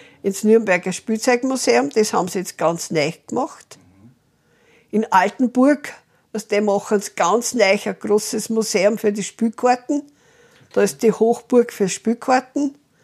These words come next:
Das werde ich mir mal anschauen, aber Nürnberg wird einmal das erste sein. Und so, wenn ich wo hinfahre, in so Städtekresse, schaue ich schon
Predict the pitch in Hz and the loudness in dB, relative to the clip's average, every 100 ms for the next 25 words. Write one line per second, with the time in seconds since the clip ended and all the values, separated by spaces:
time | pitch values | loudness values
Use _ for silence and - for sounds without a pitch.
0 | _ _ _ _ _ _ 214 214 214 220 | _ _ _ _ _ _ -2 0 0 0
1 | 226 226 220 226 226 220 240 233 202 214 | 2 2 2 0 0 0 0 0 2 2
2 | 247 277 269 247 254 240 220 214 208 - | 2 2 0 0 -2 0 0 -2 -4 -4
3 | 170 156 - - 170 - 165 160 _ _ | -4 -4 -10 -10 -8 -8 -8 -10 _ _
4 | _ _ _ _ _ _ _ - 214 - | _ _ _ _ _ _ _ -6 -6 -6
5 | - _ - - 247 311 330 302 240 240 | -20 _ -8 0 0 0 -2 2 4 4
6 | 233 208 220 220 247 277 269 262 240 269 | 2 4 2 2 0 -4 -2 4 4 4
7 | - _ _ _ _ _ _ _ _ - | -4 _ _ _ _ _ _ _ _ -6
8 | 202 202 185 - 214 214 220 214 214 220 | -4 -4 -8 0 -2 0 -6 0 2 2
9 | - 226 220 214 - 185 185 196 - 220 | 2 0 2 0 0 2 2 0 -2 -2